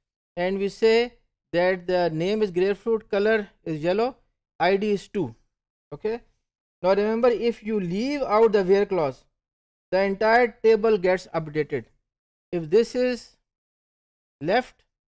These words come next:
okay, entire table, remember, entire table will be updated, which is not required, okay? It will be updated. It will be a disaster. Be careful.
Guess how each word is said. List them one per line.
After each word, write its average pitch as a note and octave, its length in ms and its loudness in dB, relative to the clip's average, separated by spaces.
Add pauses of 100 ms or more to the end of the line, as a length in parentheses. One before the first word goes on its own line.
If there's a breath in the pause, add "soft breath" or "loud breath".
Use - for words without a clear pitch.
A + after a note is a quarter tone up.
okay, A3 320 -4 (560)
entire A3 460 2
table, A3 420 4 (380)
remember, F#3+ 500 -2 (480)
entire G#3 520 0
table A3 320 2
will G3+ 140 0
be G3 100 2
updated, D#3+ 460 -2 (880)
which G#3 180 0
is G3+ 160 -2
not G3+ 240 0
required, G3 460 0 (220)
okay? G#3+ 300 -6 (460)
It E3 120 -10
will G#3 140 4
be G3+ 120 0
updated. F3+ 480 -2 (540)
It E3+ 100 -10
will G3+ 120 -2
be G#3 100 2
a G3+ 80 4
disaster. E3+ 560 -2 (800)
Be A3 120 -2
careful. A3 420 0